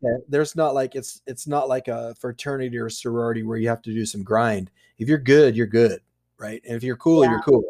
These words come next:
Speaker 1: And if you like people, that's good enough. Just get on in there and start liking people. And people don't judge you on, do you know seventy-five apps or thirty apps?
Speaker 2: No.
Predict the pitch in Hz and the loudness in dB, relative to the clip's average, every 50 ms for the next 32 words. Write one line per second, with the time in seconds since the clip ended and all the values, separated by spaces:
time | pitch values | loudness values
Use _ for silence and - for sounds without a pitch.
0 | - - _ _ _ _ _ _ _ _ _ _ - 131 123 117 113 117 120 117 | -10 -16 _ _ _ _ _ _ _ _ _ _ -6 -2 0 0 2 0 0 -2
1 | 131 127 127 131 127 123 123 - 170 170 165 - 113 107 104 107 117 120 127 - | -2 0 4 4 4 4 4 2 0 0 0 0 0 -2 0 2 2 2 2 2
2 | - 131 131 131 120 123 131 123 95 92 - - 120 120 - - 131 131 131 127 | 2 2 2 2 2 2 0 0 -2 -6 -10 -10 -10 -10 -4 -2 0 0 2 0
3 | 123 120 123 120 120 117 117 110 110 107 - - 113 101 101 107 110 113 - 104 | 0 0 -2 -4 -2 -2 -2 -2 -4 -4 -4 -6 -6 -2 0 0 0 0 0 -6
4 | 95 - 95 92 - - 90 90 - - _ _ _ _ _ _ _ _ _ - | -12 -12 -14 -16 -16 -16 -16 -16 -16 -18 _ _ _ _ _ _ _ _ _ -8
5 | - 120 113 110 147 143 135 143 131 139 139 127 113 104 127 127 127 123 123 123 | -4 -4 -4 -2 -2 -2 -2 0 0 2 0 0 0 2 4 4 4 2 0 -2
6 | 117 117 113 110 110 107 117 117 113 110 113 110 110 107 - - 117 110 110 107 | -2 0 -2 -2 -2 -4 -4 -4 -2 0 0 0 -2 -2 2 2 2 4 4 2
7 | 107 104 - 110 95 95 95 95 90 87 90 - - - - - - 123 104 92 | 0 2 2 2 2 2 0 0 -4 -4 -6 -10 -12 -14 -14 -10 -8 -8 -8 -8
8 | - - - 104 95 85 - - - - - - - - - - - - - - | -6 -4 -4 -4 -4 -6 -8 -14 -16 -16 -16 -16 -20 -20 -16 -14 -12 -12 -12 -14
9 | - _ - 165 160 160 160 156 156 156 156 156 151 147 | -16 _ -10 -8 -6 -4 -4 -2 -2 -2 -2 -4 -6 -10